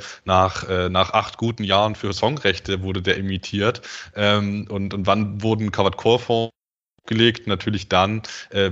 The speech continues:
wenn das gut lief. Und ten X D N A, äh, D N A wurde aufgelegt, ähm, als, ja, ein zyklisches Hoch bei Tech-Werten war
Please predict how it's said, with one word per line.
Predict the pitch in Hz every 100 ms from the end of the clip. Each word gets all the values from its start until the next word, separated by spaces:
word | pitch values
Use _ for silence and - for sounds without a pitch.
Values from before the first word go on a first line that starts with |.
| 98
wenn | 95
das | 92 131
gut | - 92
lief. | 92 90
Und | 90 85
ten | 107
X | 104 113
D | 110 101
N |
A, | 92 107 -
äh, | 101
D | 98 101 104
N | 98
A | 98 113 127 - - _ -
wurde | 113 110
aufgelegt, | 110 127 - 107 110 113 - 110
ähm, | 104 107 107 107 - _
als, | 104 98 - - _ - 92
ja, | 95 101 92 92
ein | 92
zyklisches | - 139 123 - 113 104 -
Hoch | 123 -
bei | 104
Tech-Werten | 92 151 117 98 98 90
war | 92 107